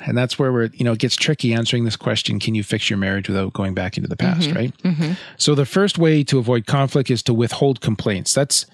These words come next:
Speaker 1: simply not mentioning it when your partner does something that you find aggravating.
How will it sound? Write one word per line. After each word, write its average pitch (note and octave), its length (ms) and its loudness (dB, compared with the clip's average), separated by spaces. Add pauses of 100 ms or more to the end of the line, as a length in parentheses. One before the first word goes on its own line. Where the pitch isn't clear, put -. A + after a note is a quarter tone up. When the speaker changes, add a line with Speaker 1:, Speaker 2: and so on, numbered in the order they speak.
(180)
Speaker 1:
simply F3 680 4
not C#3+ 360 4
mentioning C3+ 580 2
it G#2+ 160 0
when A2 160 2
your G#2+ 100 2
partner A#2 440 0
does A2 220 0
something A2 320 0
that G2+ 80 0
you F#2+ 100 0
find G2+ 300 -2
aggravating. F2 600 -4